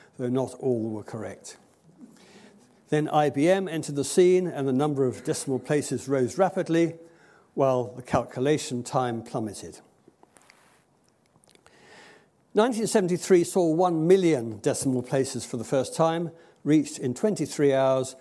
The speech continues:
on a C D C seventy-six hundred machine. And the scene then moved to Japan,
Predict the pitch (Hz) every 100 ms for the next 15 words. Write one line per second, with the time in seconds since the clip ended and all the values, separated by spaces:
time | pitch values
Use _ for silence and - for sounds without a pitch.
0 | _ 131 127 - 143 120 117 - 123 117
1 | 110 - - - - - 113 107 120 120
2 | - 113 110 104 101 - 107 82 - _
3 | _ _ _ _ _ - - - - 139
4 | 135 214 180 165 139 147 139 - - 120
5 | 220 233 185 190